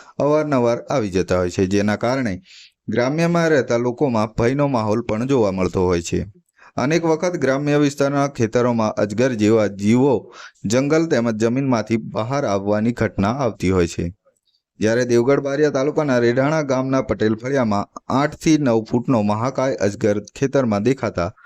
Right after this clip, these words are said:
લોકોમાં ફફડાટ જોવા મળ્યો હતો. ખેડૂતના ખેતરમાં આ મહાકાય અજગર જોવા મળતા ગ્રામજનો તેમજ નવયુવાનો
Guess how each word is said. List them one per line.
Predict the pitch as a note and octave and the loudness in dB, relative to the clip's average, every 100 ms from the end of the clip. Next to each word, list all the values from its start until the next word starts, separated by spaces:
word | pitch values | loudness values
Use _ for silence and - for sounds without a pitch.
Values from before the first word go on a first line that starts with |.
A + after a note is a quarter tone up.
| - - - | -20 -16 0
લોકોમાં | C#3 D3 D#3+ D3+ D3+ | 2 2 0 0 -2
ફફડાટ | C#3 A2+ G#2+ G#2 | -4 -4 -2 0
જોવા | A#2+ C3 G#2 | 2 2 2
મળ્યો | F#2 F2 F2 | 2 2 0
હતો. | F2 - E2 - _ _ _ _ _ _ _ | -4 -8 -8 -12 _ _ _ _ _ _ _
ખેડૂતના | - C#3+ E3+ F3 F3 | -2 2 2 2 0
ખેતરમાં | F3+ E3+ E3+ E3+ F3 E3 | 0 2 2 2 0 -2
આ | |
મહાકાય | A#2+ A2+ A#2+ C3 C#3 A#2+ | -2 -2 -2 0 -2 0
અજગર | G2+ G2+ A2+ | -2 0 0
જોવા | A2 A2+ A2 | 2 2 2
મળતા | C3+ A2 G#2 | 0 0 -2
ગ્રામજનો | G#2+ A2+ C3+ C3 C3+ C3+ | 0 0 0 0 2 0
તેમજ | A2+ G2 G2 G2 | 0 0 0 2
નવયુવાનો | A#2 C3 B2+ A#2+ A#2+ A#2+ D3+ G#2+ | 2 2 4 4 4 2 0 -2